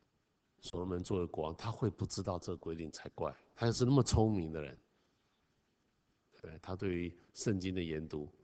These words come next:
怎么可能会没有？以色列人都读圣经的，绝对是知道，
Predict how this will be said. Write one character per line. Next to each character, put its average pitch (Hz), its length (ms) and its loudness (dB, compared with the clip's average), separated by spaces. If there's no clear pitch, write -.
怎 - 140 -6
么 90 100 -2
可 78 220 -6
能 78 160 -6
会 85 80 -4
没 76 160 -4
有？ 69 140 -6
以 - 120 -10
色 117 140 0
列 101 100 4
人 92 80 2
都 98 140 2
读 82 180 -6
圣 78 240 -2
经 73 220 -10
的， 78 80 -18
绝 127 160 0
对 156 120 6
是 - 140 -8
知 - 180 -2
道， 92 300 -2